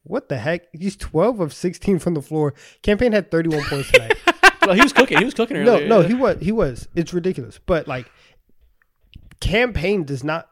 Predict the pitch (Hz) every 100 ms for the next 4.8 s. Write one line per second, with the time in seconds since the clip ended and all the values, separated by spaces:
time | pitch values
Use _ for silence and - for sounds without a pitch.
0 | - 160 - - 147 165 139 135 131 117
1 | 147 151 139 139 127 127 131 - - -
2 | _ _ _ _ - 143 143 139 _ _
3 | 143 185 202 202 - 185 196 202 196 -
4 | 160 170 175 175 175 180 170